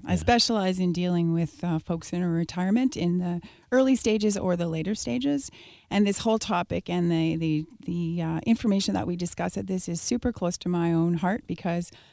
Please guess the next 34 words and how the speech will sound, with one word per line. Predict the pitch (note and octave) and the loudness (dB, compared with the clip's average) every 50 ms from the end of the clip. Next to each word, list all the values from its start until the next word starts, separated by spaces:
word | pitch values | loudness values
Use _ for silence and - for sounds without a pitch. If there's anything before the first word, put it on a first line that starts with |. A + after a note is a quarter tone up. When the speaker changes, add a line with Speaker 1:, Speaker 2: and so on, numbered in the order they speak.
| _ _ - | _ _ -4
Speaker 1:
my | F#3 F#3+ | -2 0
dad | F#3 F#3+ D#3+ D3+ E3 | 2 2 2 2 2
passed | - - F3 E3+ - - | 2 0 -2 -2 -2 -2
away | F#3 F3 | -2 -4
a | E3 | -4
couple | - - F3 - F3 | -4 -6 -6 -4 -2
years | F3 G3 G#3+ A3 G#3 | 0 0 0 0 0
ago | G#3+ G3+ G3+ G3+ G#3 | -2 -2 -2 0 0
Speaker 2:
Oh. | G3 | 2
Speaker 1:
after | F3 F3 E3+ E3+ F3+ | 2 0 0 -2 -2
a | F3+ F3 | -2 0
long | F3 F3 F3+ F#3 | 0 0 0 0
struggle | F#3 - - F#3 F3+ F3 F3 F3 | -2 -2 -4 -4 -4 -4 -4 -4
with | F3 E3+ E3 D#3+ - - | -4 -4 -6 -6 -8 -6
Parkinson's. | - F3 F#3 - - B3+ B3+ - C#4 C#4 C#4 D4 D4+ D4 - - | -4 -4 -4 -2 -2 -2 -2 0 2 4 6 4 4 4 0 -4
My | F3 E3 | -2 0
Speaker 2:
Mm. | |
Speaker 1:
mom | E3+ E3+ F3 E3+ | 2 2 2 0
was | E3+ E3+ - | 0 -4 -6
caregiver, | - - B3 B3+ A3+ A#3+ A#3 G#3+ A3 A3 A3 A#3 A#3 - - - - _ - | -6 -6 -4 -4 -4 -4 -4 -2 -2 -4 -4 -4 -6 -10 -16 -20 -20 _ -6
and | - F3+ | -2 0
now | F#3+ F#3 F3+ F3+ | 2 2 2 2
she's | F3+ - - G#3+ F#3+ | 0 0 0 0 2
in | G3 F#3+ F#3 | 2 2 0
a | F3+ | 0
care | - - G3 F3 F3 F#3 | -2 -2 -2 0 0 0
home, | F3 F#3+ F3+ F#3+ G3 | 0 0 2 2 2
long-term | F3+ E3+ E3+ F3+ - - F3 E3+ | 2 4 2 2 0 -2 -4 -4
care | E3 - F#3 E3+ F3 | -2 -4 -4 -4 -4
home | D#3+ F#3 E3+ E3+ E3 E3 E3+ F3 | -2 -2 0 2 2 2 2 2
with | F3 G3 G3 - - | 0 0 -2 -2 -4
dementia. | - F#3 F3+ D#3 C#3+ - - - - _ _ _ - - - - - - | -4 -2 0 0 -2 -4 -6 -10 -12 _ _ _ -20 -20 -20 -20 -18 -10
So | - - - - G#3+ G3 F#3 F#3+ F#3+ F#3+ | -6 -4 0 2 4 4 4 4 4 2
this | F3+ F#3+ F#3+ | 0 0 -2